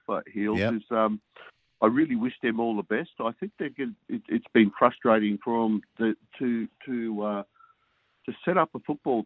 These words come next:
Speaker 1: team and set it up in this, during this period because of, um, just the, uh, the, uh, the ability to get the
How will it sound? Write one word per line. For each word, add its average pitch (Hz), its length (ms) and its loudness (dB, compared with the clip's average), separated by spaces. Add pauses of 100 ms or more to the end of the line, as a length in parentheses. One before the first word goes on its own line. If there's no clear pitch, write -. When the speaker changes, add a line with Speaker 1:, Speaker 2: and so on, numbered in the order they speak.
Speaker 1:
team 107 280 2
and 101 160 -2
set 151 120 -2
it 113 120 0
up 110 240 -2
in 107 200 0
this, 107 120 2 (360)
during 120 300 8
this 101 120 6 (120)
period 120 320 6
because 131 400 2
of, 196 320 2
um, 92 380 6 (640)
just - 280 6
the, 101 600 8
uh, - 0 - (340)
the, 98 380 2
uh, 90 460 -2 (280)
the 104 120 2
ability 151 580 2
to 110 80 -2
get 120 340 0
the 113 100 -6